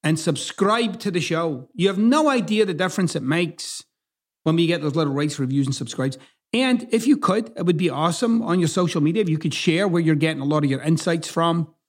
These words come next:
the well that you're currently drinking from on a weekly basis. Talk about the podcast. Let people know what we're doing over here, 'cause I believe what we're doing is different from what anybody's doing.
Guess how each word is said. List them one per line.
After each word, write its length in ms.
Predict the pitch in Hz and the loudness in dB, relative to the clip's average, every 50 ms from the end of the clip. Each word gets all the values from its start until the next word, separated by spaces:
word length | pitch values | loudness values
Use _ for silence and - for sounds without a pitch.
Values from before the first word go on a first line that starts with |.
| _ _ _ _ _ _ | _ _ _ _ _ _
the 140 | 143 151 147 | 0 0 2
well 360 | 143 139 151 160 175 185 196 | 2 2 2 2 2 2 2
that 180 | 180 170 180 139 | 2 2 0 2
you're 120 | 151 160 | 0 0
currently 480 | 156 - - - 160 170 165 143 156 160 | 0 0 0 0 0 0 0 2 2 2
drinking 420 | 143 147 165 170 175 156 190 160 | 2 2 2 2 2 2 0 0
from 280 | 143 - 156 156 156 156 | 0 0 0 0 2 2
on 60 | 151 | 2
a 60 | 135 | 2
weekly 340 | 131 139 160 156 - 170 160 | 2 2 0 2 2 2 2
basis. 420 | 156 160 151 151 147 - 175 151 - - _ _ _ _ _ _ _ | 2 2 0 0 2 0 -2 -2 -4 -8 _ _ _ _ _ _ _
Talk 380 | - 170 180 190 202 190 - - | 0 2 2 2 2 2 0 -2
about 240 | 185 170 196 175 | 0 2 0 0
the 60 | 160 160 | 0 -2
podcast. 720 | - 190 180 180 185 156 - - 180 147 139 131 - - - | -2 0 0 0 0 -2 -2 -4 -4 -4 -4 -6 -10 -4 -2
Let 260 | 151 170 196 196 196 | 0 0 0 -2 -2
people 280 | - 226 226 226 208 180 | -4 -4 -2 -2 -2 0
know 280 | 170 151 160 180 202 | 0 2 2 2 2
what 280 | 202 190 170 165 156 143 | 4 4 2 2 2 0
we're 80 | 147 | -2
doing 380 | 123 113 139 151 170 180 190 185 | 0 2 2 4 4 4 2 2
over 220 | 180 180 165 175 | 2 2 2 2
here, 320 | 160 139 175 165 143 123 135 | 0 0 0 -2 -2 -2 -4
'cause 200 | - - 165 160 | -2 0 2 2
I 120 | 190 220 254 | 2 2 0
believe 320 | 277 226 196 202 202 165 | 0 0 2 0 2 2
what 180 | 165 175 160 - | 2 2 2 2
we're 160 | 170 185 202 | 2 2 2
doing 500 | 175 156 190 170 165 160 151 139 127 - - _ _ _ _ | 2 2 2 2 4 4 4 2 2 -2 -8 _ _ _ _
is 160 | 147 151 143 | -2 -2 0
different 520 | - - 208 214 208 - 214 190 160 147 | 0 0 -2 -2 -2 -2 -2 -2 -2 -2
from 120 | - 170 151 | -2 0 0
what 140 | 143 139 | 2 2
anybody's 680 | 135 139 151 170 185 175 147 170 165 147 160 156 139 - | 0 0 2 2 2 2 2 0 0 2 0 0 -2 0
doing. 500 | - 175 156 135 131 123 - - 202 190 | 0 0 0 0 -2 -6 -10 -12 -14 -16